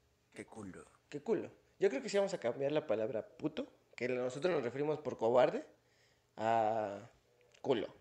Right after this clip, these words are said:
Speaker 2: Qué
Speaker 1: Ah,
Speaker 2: culo.
Speaker 1: culo, qué culo, qué
Speaker 2: Sí, o
Speaker 1: culo.
Speaker 2: sea, no, este,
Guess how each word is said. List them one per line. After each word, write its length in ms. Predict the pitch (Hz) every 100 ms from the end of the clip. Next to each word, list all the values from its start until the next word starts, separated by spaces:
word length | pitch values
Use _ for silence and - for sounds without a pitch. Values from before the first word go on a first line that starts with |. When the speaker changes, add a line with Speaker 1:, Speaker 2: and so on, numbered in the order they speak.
| _ _
Speaker 2:
Qué 100 | - 147
Speaker 1:
Ah, 40 |
Speaker 2:
culo. 180 | 117 -
Speaker 1:
culo, 220 | 131 117
qué 140 | - 147
culo, 300 | - 113 110
qué 60 | - -
Speaker 2:
Sí, 40 |
o 40 |
Speaker 1:
culo. 260 | 143 - 160
Speaker 2:
sea, 180 | 151 143 - - _ _ - -
no, 760 | 139 156 160 160 160 160 160 156
este, 680 | 147 - 110 107 110 110